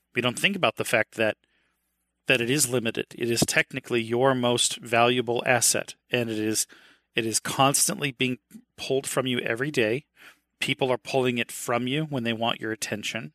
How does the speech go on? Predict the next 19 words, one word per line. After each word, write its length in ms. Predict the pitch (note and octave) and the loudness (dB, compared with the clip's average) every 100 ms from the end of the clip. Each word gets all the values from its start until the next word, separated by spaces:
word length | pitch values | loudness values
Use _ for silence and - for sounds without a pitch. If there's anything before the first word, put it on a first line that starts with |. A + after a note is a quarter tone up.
| - | -2
People 260 | D3+ - | -2 2
are 140 | C3 B2 | 2 2
deteriorating 760 | A2+ - - D3 D3 C3+ B2+ | 0 2 2 4 6 6 4
the 80 | A#2+ | -2
value 480 | G#2+ A#2 B2+ B2+ B2+ | 2 4 6 6 4
of 140 | C3 | 4
it 140 | D3+ - | 2 0
whenever 800 | B2+ B2 A#2+ A#2+ A#2 A#2 - - | 0 0 2 2 2 0 -2 -2
they're 160 | A#2+ A#2+ | 2 4
asking 460 | B2+ B2 - B2+ | 4 4 0 -2
you 240 | A#2+ A#2+ A#2 | -2 0 0
or 80 | A2 | 0
whenever 300 | A#2 A#2 A#2+ | -2 -2 2
you 80 | |
have 100 | A#2 | 2
to 80 | A2+ | 0
do 160 | A2+ A2+ | -4 -2
something 420 | - A#2+ B2 C3 | 0 0 0 -2
that, 140 | A#2 | -2